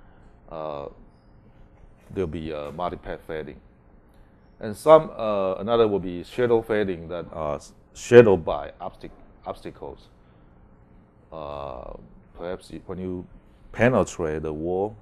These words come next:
and, uh, the fading will be much severe. <clears throat> Another term is distortion, meaning, uh, this happens to, uh, composite,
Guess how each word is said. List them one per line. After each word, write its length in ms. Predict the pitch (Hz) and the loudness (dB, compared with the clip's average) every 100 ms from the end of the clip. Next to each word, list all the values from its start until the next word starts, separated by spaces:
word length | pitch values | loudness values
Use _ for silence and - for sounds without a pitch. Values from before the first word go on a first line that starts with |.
| - | -18
and, 480 | 87 82 82 85 - - _ - - - - - - - - | -16 -14 -14 -16 -18 -20 _ -20 -20 -20 -20 -20 -20 -20 -18
uh, 300 | 76 73 69 | -14 -12 -12
the 160 | 82 | -14
fading 420 | - 107 107 92 80 | -2 0 0 -2 0
will 300 | 80 76 - - | 0 -2 -8 -14
be 140 | 76 - - | -14 -14 -18
much 280 | 87 90 - | -12 -12 -12
severe. 600 | - 85 73 98 82 69 - - - - - - - - - - - - - - - - | -14 -14 -10 -8 -10 -12 -18 -20 -20 -20 -20 -20 -20 -20 -20 -20 -20 -20 -20 -20 -8 -2
<clears throat> 60 | 208 - - - - - - - - - - - - - - - | -2 -2 -16 -18 -20 -20 -20 -20 -20 -20 -20 -20 -20 -20 -20 -6
Another 260 | 127 170 180 | 2 4 4
term 260 | 202 165 | 4 2
is 120 | 113 | 0
distortion, 840 | - 117 - 147 147 147 110 92 113 - - | -2 -4 0 8 8 8 2 -6 -8 -14 -12
meaning, 420 | 107 113 113 113 | -6 -4 -2 -2
uh, 380 | 107 101 98 98 - - - - - | -2 -2 -2 -6 -12 -20 -20 -20 -8
this 160 | 131 - | -6 6
happens 500 | 180 165 101 90 - | 6 6 0 0 -2
to, 220 | 98 95 | 4 8
uh, 360 | 90 85 85 80 | 8 8 4 2
composite, 880 | - 87 82 - 139 139 98 - | -4 -6 -2 10 12 12 6 -2